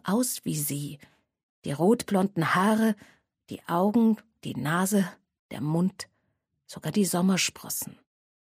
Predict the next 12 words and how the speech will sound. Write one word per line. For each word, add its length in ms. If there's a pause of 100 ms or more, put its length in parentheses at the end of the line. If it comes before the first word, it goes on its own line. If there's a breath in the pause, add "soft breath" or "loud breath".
(720)
Unwillkürlich 680
berührte 400
sie 140
ihre 220
Nase. 440 (1200 soft breath)
Die 100
alte 220
Frau 280
hatte 180
so 100
überzeugt 600
geklungen 580